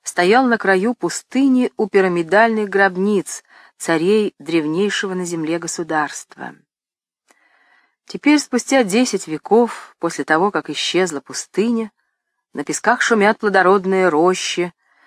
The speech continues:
а сам сфинкс накрыт стеклянным колпаком, не скрывающим впадин его изъеденного временем лица.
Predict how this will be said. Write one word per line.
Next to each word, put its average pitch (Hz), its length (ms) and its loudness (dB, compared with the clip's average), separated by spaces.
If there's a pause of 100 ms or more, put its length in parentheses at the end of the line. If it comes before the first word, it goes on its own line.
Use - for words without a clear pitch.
(320)
а 165 100 0
сам 226 300 2
сфинкс - 640 0
накрыт 185 400 -2
стеклянным 214 640 0
колпаком, 196 680 2 (380)
не 160 60 -8
скрывающим 180 640 0
впадин 202 520 0
его 185 280 2
изъеденного 175 560 -2
временем 151 440 -4
лица. 135 440 -8